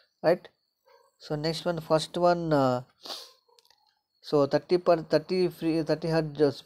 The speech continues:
uh, s-, uh, synchronous speed nine hundred R P M, full load, uh, speed is one thirty R P M, and, uh, motor speed is equal to seven seventy R P M we will get, right? And the second one is I S,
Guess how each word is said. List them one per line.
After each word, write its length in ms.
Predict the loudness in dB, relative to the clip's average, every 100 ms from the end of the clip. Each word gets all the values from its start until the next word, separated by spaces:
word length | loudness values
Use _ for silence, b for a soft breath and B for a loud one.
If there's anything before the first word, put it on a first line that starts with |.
| -6
uh, 160 | -2 -2
s-, 440 | -4 -16 -18 -10
uh, 200 | -6 -6
synchronous 440 | -6 -6 -2 -2 -2
speed 220 | -4 -2
nine 200 | -2 -2
hundred 280 | -6 0 2
R 100 | 2
P 200 | -2 -8
M, 100 | -10 -8
full 120 | -4
load, 500 | 2 4 4 4 2
uh, 140 | 0 -2 B B B B
speed 360 | -20 -6 0 2
is 220 | 2 0
one 200 | -2 -2
thirty 880 | 0 2 4 4 4 2 -2 -2 0
R 120 | 2
P 220 | 0 -6
M, 140 | -4 -4
and, 160 | -2
uh, 80 | -4 -6 _ b b b b b b -10
motor 360 | -2 0 2 0
speed 300 | -2 -2 0
is 80 |
equal 140 | -2 -4
to 80 | -6
seven 200 | -8 -4
seventy 380 | -4 -4 -4
R 180 | -2 -4
P 160 | -4 -8
M 120 | -6
we 80 | -8
will 100 | -10
get, 260 | -16 -18 -20 _ _ -8
right? 240 | -8 -8 _ b b b b b b -20 -8
And 320 | -4 -2 -4
the 60 | -4
second 360 | -6 -2 0
one 180 | 2 2
is 200 | 0 2
I 140 | 4 4
S, 680 | 2 2 0 -14 -16 -16